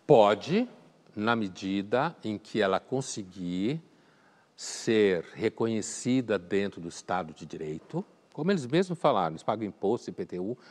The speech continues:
porque não tem direito. Então, sendo reconhecida dentro do Estado de Direito e, inclusive, ah,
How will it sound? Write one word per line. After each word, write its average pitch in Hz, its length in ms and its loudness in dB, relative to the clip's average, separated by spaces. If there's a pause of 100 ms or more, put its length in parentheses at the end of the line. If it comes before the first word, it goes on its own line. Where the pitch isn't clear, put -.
porque - 140 -4
não 120 120 -2
tem 110 160 -4
direito. 80 420 -10 (320)
Então, 104 340 -4 (320)
sendo 208 520 4
reconhecida 131 920 -2 (540)
dentro 110 260 -2
do 85 80 -12
Estado 82 360 -6
de 76 40 -20
Direito 95 480 -2 (640)
e, 170 560 2
inclusive, 147 1040 0 (580)
ah, 98 680 0